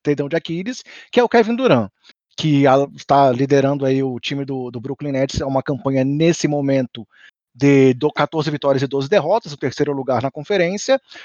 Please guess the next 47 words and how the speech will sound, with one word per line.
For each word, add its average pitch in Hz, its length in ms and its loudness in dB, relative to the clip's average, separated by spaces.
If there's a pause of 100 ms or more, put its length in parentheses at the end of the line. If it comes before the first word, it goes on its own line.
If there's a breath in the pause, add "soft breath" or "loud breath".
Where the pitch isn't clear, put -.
(100)
Vem 180 180 4
de 175 140 0
três 277 480 2
derrotas 143 480 2
consecutivas, 220 1080 -4 (320 soft breath)
é, 120 540 0
inclusive 127 420 -6 (220)
com, 131 240 -10
com 135 120 -10
o 131 40 -8
Durant 135 220 0
ausente, 127 520 -2 (200 loud breath)
no 147 120 -8
jogo 135 200 -8
que 143 80 -2
a - 20 2
gente 135 140 -2
vai 147 120 6
citar 151 300 2
logo 139 240 0
<laughs> - 20 -16
mais 139 300 2
aí, 131 220 4 (500 loud breath)
da 143 100 4
derrota 139 360 2
contra 135 160 -12
o - 20 -6
Detroit 139 320 -4
Pistons, 196 460 -10 (180 soft breath)
mas 202 160 2
o - 20 -8
Durant 220 280 6
vem 208 120 0
com 202 140 -8
médias 151 320 2
superiores 160 560 -2
a 190 60 0
vinte 180 180 -10
e 185 40 -16
nove 156 200 -8
pontos, 170 580 -8
a 139 160 0
sete 202 360 0
rebotes, 156 520 -4
a 147 140 -4
cinco 208 260 -8
assistências, 160 680 -6